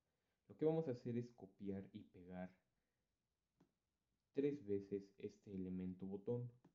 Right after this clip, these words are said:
es decir, voy a crear cuatro botones en total. Estos botones me van a servir para, eh, cambiar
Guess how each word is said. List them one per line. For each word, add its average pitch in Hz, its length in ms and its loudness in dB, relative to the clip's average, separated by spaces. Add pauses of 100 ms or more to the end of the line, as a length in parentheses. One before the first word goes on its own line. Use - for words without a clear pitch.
(380)
es 95 180 -10
decir, 98 360 -4
voy 95 220 0
a 87 80 -2 (100)
crear 92 260 -8 (280)
cuatro 113 420 -2
botones 92 500 -6 (140)
en 95 180 -4
total. - 360 -12 (1500)
Estos 151 260 2
botones 107 640 2
me 95 140 0
van 107 200 2
a 110 60 -2
servir 95 540 -2
para, 90 300 -6 (400)
eh, 92 320 -8
cambiar 110 680 2